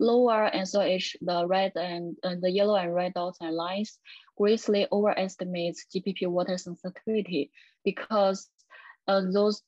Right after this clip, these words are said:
two experiments underestimates plant drought resilience reflected by rainfall use efficiency, R U E, as figure B shows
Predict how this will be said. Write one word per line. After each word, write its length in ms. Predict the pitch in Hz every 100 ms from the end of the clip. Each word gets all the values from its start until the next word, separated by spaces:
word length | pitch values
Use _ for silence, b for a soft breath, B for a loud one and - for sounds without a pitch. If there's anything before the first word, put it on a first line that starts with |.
| -
two 240 | 233 240 -
experiments 960 | 196 185 190 196 190 175 180 180 - - _ _
underestimates 1080 | 196 214 214 196 190 190 - 185 180 175 175
plant 420 | - - 190 196 -
drought 260 | 175 175
resilience 880 | 175 170 170 190 220 214 170 165 180
reflected 880 | 156 185 - 190 190 190 185 170 160
by 300 | 170 165 160
rainfall 300 | 180 185 196
use 280 | 180 175 175
efficiency, 760 | 165 156 180 185 180 - 170 -
R 140 | 170
U 180 | 175 175
E, 300 | 175 185 185
as 160 | 170 -
figure 320 | 185 185 180 165
B 120 | 175
shows 280 | 175 170